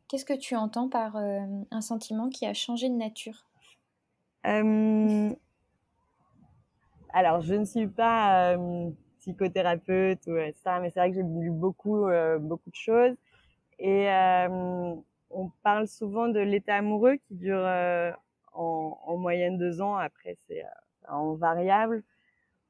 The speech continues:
Speaker 2: Où, heu, certaines hormones, heu, font qu'on a beaucoup de désirs physiques, heu, on veut tout le temps être en contact, se montrer sous son meilleur jour, et cetera.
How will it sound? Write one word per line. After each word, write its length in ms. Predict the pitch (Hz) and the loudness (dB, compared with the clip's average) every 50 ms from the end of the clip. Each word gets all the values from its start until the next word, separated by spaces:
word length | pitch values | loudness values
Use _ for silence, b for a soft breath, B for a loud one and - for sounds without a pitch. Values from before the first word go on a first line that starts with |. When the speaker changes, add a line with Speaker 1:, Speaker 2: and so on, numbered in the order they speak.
| _ - | _ -8
Speaker 2:
Où, 380 | - 208 208 214 220 226 233 226 | -2 0 2 2 4 6 6 6
heu, 160 | 208 196 185 | 6 6 2
certaines 460 | 175 - 196 - - - 202 202 185 185 | 2 0 -2 -2 0 0 0 0 2 2
hormones, 480 | 190 185 190 196 202 202 208 214 220 214 | 2 2 2 2 2 2 2 2 0 0
heu, 200 | 196 185 185 175 | 0 0 -2 -4
font 420 | - - - 190 196 208 220 214 | -6 -12 -10 -8 -6 -4 -6 -6
qu'on 460 | - - 202 185 190 185 185 180 175 165 | -6 -6 -4 -2 -2 -2 -2 -2 -4 -4
a 160 | 160 160 160 | -4 -6 -6
beaucoup 460 | 165 160 151 147 165 190 - - 208 | -6 -8 -8 -6 -6 -6 -6 -4 -6
de 60 | 185 | -4
désirs 280 | 170 190 190 170 190 185 | -4 -4 -4 -4 -6 -6
physiques, 680 | _ - 196 180 170 180 190 196 202 208 208 208 196 _ - | _ -8 -8 -6 -4 -4 -2 0 0 0 0 -2 -4 _ -6
heu, 340 | 196 180 170 170 165 165 160 160 _ _ _ _ _ _ _ _ | -4 -2 0 0 0 0 -2 -4 _ _ _ _ _ _ _ _
on 60 | 160 165 | -10 -10
veut 60 | 165 _ _ - | -10 _ _ -8
tout 80 | 202 196 | -8 -8
le 60 | 170 | -6
temps 320 | - 196 196 196 196 196 190 | -4 -4 -2 -2 0 0 0
être 220 | 180 175 - - | -2 -2 -2 -4
en 80 | 170 165 | -8 -6
contact, 420 | - 185 - 196 196 202 190 _ | -6 -4 -2 -2 -2 -2 -4 _
se 60 | - | -8
montrer 300 | 185 180 175 170 - 190 | -6 -6 -6 -6 -8 -12
sous 120 | 170 _ _ | -14 _ _
son 140 | - 180 180 | -10 -8 -4
meilleur 300 | 180 175 175 165 165 170 | -4 -2 -2 -2 -2 -2
jour, 220 | 165 175 180 170 | -4 -4 -2 -2
et 80 | 170 160 | -2 -4
cetera. 580 | _ - 160 - - 156 151 165 180 196 220 | _ -10 -14 -10 -8 -6 -4 -2 -2 -2 -4